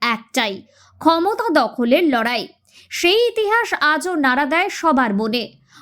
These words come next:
বর্তমানেও সেই একই পরিস্থিতি বলে মনে করছে মেদিনীপুর শহরের পাটনা বাজারের স্টুডেন্ট ক্লাব। তাদের সাতান্নতম বর্ষে তাই এবারের থিম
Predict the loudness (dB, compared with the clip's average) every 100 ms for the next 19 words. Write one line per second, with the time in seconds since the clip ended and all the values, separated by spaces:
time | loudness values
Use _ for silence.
0 | 2 2 2 0 -2 0 -2 -2 -2 -2
1 | -2 -2 -2 -2 -2 0 0 0 -4 -2
2 | 2 2 2 2 0 2 0 0 0 2
3 | 2 2 2 2 2 2 2 2 0 0
4 | -2 0 0 2 0 0 -2 0 2 2
5 | 0 0 0 0 -6 _ 0 2 2 0
6 | 0 2 2 0 0 2 2 2 -2 -2
7 | 0 2 2 2 0 0 -2 -2 0 2
8 | 0